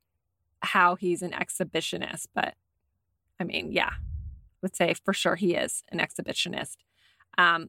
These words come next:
I'm not judging it. I think it makes sense. I think, it, especially the way he explains it, it's kind of like a distraction for people 'cause he doesn't want people to be uncomfortable with the fact that something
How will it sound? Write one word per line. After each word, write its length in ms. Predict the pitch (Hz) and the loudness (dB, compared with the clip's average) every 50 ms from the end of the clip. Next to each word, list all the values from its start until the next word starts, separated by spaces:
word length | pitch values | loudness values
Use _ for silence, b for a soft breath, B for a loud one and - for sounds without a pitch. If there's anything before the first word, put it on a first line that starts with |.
| - - | 0 2
I'm 120 | 214 254 | 2 4
not 180 | 285 302 277 226 | 6 4 4 4
judging 340 | - 226 220 220 247 240 233 | 4 4 4 4 2 2 4
it. 180 | 233 233 220 - | 4 4 4 4
I 80 | - 214 | 2 0
think 240 | - - 302 339 - | 0 -2 -4 -2 0
it 140 | 381 254 208 | 2 2 4
makes 260 | 214 196 190 - - | 4 2 2 0 -4
sense. 480 | - - 214 208 214 170 175 - - - - | 0 2 4 4 4 2 -2 -8 -8 -2 0
I 100 | 196 208 | 0 0
think, 360 | - - 226 226 240 240 - - | 0 2 2 2 2 2 0 -6
it, 140 | - - - _ _ _ _ _ _ _ _ _ _ _ _ _ _ _ _ | -10 -14 -14 _ _ _ _ _ _ _ _ _ _ _ _ _ _ _ _
especially 520 | - 214 - - 233 226 226 - 240 226 214 | 0 0 2 4 2 2 2 4 4 4 4
the 100 | 196 190 | 4 6
way 220 | 170 180 175 185 | 6 6 4 4
he 240 | 185 - 196 - - | 2 2 0 0 2
explains 680 | 180 - - - - - 190 170 170 175 180 185 180 | 0 -2 -4 -8 -10 -6 -2 -2 0 0 0 0 0
it, 380 | - - - - - - - - - _ _ _ _ _ _ _ _ _ _ _ _ _ _ _ _ | 2 0 0 0 -2 -6 -12 -14 -14 _ _ _ _ _ _ _ _ _ _ _ _ _ _ _ _
it's 160 | - 226 - | -4 -2 -2
kind 180 | - - 320 339 | 2 2 2 4
of 60 | 349 | 6
like 160 | 349 277 - | 6 4 4
a 20 | 214 | 2
distraction 880 | 196 - 160 - - - 180 175 175 - - - - - - - 175 _ _ _ _ _ _ _ _ _ _ _ _ _ _ _ _ _ _ _ _ _ | -2 -4 -8 -10 -4 0 2 2 2 2 0 -4 -4 -4 -4 -6 -12 _ _ _ _ _ _ _ _ _ _ _ _ _ _ _ _ _ _ _ _ _
for 140 | - 208 196 | 2 2 2
people 540 | - - 214 190 - 180 170 - - - _ _ _ _ _ _ _ | 4 2 0 4 4 4 4 4 0 -4 _ _ _ _ _ _ _
'cause 100 | - - | -4 2
he 80 | - 226 | 6 6
doesn't 240 | 233 240 220 240 226 | 6 8 6 6 6
want 140 | 226 208 | 4 4
people 240 | - - 220 190 196 | 4 2 0 2 0
to 60 | 180 | 2
be 120 | 185 - 180 | 4 4 4
uncomfortable 720 | 165 165 156 - - 190 180 - - 190 185 180 170 190 | 4 4 0 -2 -2 -2 0 0 -2 0 2 4 4 4
with 140 | - - - | 4 0 -4
the 60 | 180 | -6
fact 340 | - - 175 170 - - _ | -2 2 2 2 2 0 _
that 160 | - - - _ | -10 -12 -12 _
something 640 | - - - 180 170 170 - 170 170 - - - | -12 -4 -2 -2 -2 -2 -4 -6 -4 -4 -6 -8